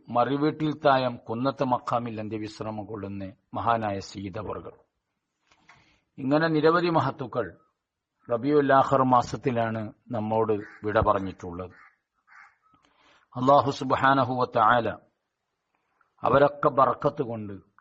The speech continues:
അല്ലാഹു നമ്മുടെ ആഖിറം വിജയിപ്പിക്കുമാറാകട്ടെ.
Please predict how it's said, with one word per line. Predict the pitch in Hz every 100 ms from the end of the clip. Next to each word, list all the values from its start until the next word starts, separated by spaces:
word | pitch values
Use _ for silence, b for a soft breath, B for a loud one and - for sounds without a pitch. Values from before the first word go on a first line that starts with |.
| _ -
അല്ലാഹു | 113 120 127 127
നമ്മുടെ | 117 107 117 113 95 - _ _ _ _ _ _ _ _ _ -
ആഖിറം | 117 127 - 143 135 113 - _
വിജയിപ്പിക്കുമാറാകട്ടെ. | 117 101 131 131 127 - 127 110 104 107 104 110 117